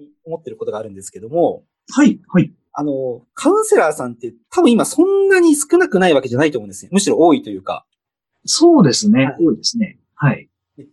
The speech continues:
Speaker 1: その中で、あの、
Speaker 2: はい。
Speaker 1: やっぱりミキさんみたいにこう長く続けていらっしゃる方もいらっしゃれば、なかなかそう
Speaker 2: はい。
Speaker 1: 起業家として、まあ、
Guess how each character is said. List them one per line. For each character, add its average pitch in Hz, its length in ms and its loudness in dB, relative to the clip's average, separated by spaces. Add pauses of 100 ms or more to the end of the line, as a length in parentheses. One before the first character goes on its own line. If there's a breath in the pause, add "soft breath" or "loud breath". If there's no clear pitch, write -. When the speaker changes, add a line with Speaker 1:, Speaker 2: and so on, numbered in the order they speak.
(140)
Speaker 1:
そ - 180 -18
の 285 120 -4
中 302 260 -2
で、 180 400 2 (160)
あ 143 100 -4
の、 117 240 -2
Speaker 2:
は - 140 0
い。 98 100 -4 (720)
Speaker 1:
や 190 60 -2
っ - 40 0
ぱ 392 60 2
り 208 340 -6
ミ 190 100 0
キ - 60 -10
さ 143 140 -2
ん - 20 -6
み 113 80 -8
た 117 80 -4
い - 20 -12
に 101 60 -16
こ 110 100 -12
う 117 40 -10
長 170 200 -2
く - 60 -18
続 120 200 -16
け 123 140 -12
て - 80 -10
い 123 60 0
ら 123 80 0
っ 123 40 -4
し - 140 -6
ゃ 139 40 0
る - 60 -2
方 107 220 -10
も 104 80 -16
い 110 60 -14
ら 113 60 -6
っ - 20 -10
し - 160 -10
ゃ - 20 -2
れ 113 140 -6
ば、 151 360 -2 (280)
な 180 100 -8
か 247 60 -4
な 269 80 -4
か 214 100 4
そ - 60 -2
う 466 60 -10
Speaker 2:
は 415 80 -10
い。 - 80 -20
Speaker 1:
起 - 120 -20
業 190 180 -2
家 180 140 -6
と 185 100 -6
し - 100 -10
て、 190 320 -2 (880)
ま 180 120 -2
あ、 110 200 -6